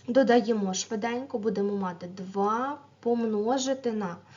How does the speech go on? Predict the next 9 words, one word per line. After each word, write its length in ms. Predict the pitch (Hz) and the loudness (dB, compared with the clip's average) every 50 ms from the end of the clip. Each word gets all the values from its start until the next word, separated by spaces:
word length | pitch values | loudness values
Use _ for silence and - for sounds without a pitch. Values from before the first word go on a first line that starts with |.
| - - - - - - - - - _ _ - - - | -20 -20 -20 -20 -20 -20 -20 -20 -20 _ _ -20 -12 -4
х 400 | - 285 294 - - - - - - - | 0 0 0 0 -4 -10 -10 -12 -12 -12
в 40 | |
степені 640 | - - - - 262 254 233 220 - 208 202 196 190 185 | -12 -10 -4 2 2 2 2 2 0 -2 0 0 0 -2
тринадцять 760 | 185 - 240 262 254 254 262 254 269 285 - - 247 214 - | 0 2 4 4 4 4 4 2 0 0 0 0 -2 -2 -2
шостих 720 | - - - 214 196 190 185 - - - 120 127 - - - - - - - - - _ _ _ - - _ _ _ _ - - - - - - - - - - _ _ _ - | -4 -4 -2 -2 -2 -2 -4 -6 -6 -6 -6 -6 -6 -10 -20 -20 -20 -20 -20 -20 -20 _ _ _ -20 -20 _ _ _ _ -20 -20 -20 -20 -20 -20 -20 -20 -20 -20 _ _ _ 2
поділити 760 | - 247 277 220 214 254 262 254 262 277 339 392 381 311 269 | 6 6 6 6 4 4 4 4 4 4 2 0 0 0 0
на 220 | 240 233 226 247 | 2 2 0 -2
тринадцять 640 | 247 - 233 226 220 214 214 214 226 240 - - 220 208 | -2 -2 -2 -2 -2 -2 -2 -2 -2 -4 -4 -4 -6 -6
шостих 540 | - - 208 180 180 - - - - 196 | -6 -6 -6 -6 -6 -6 -10 -12 -14 -14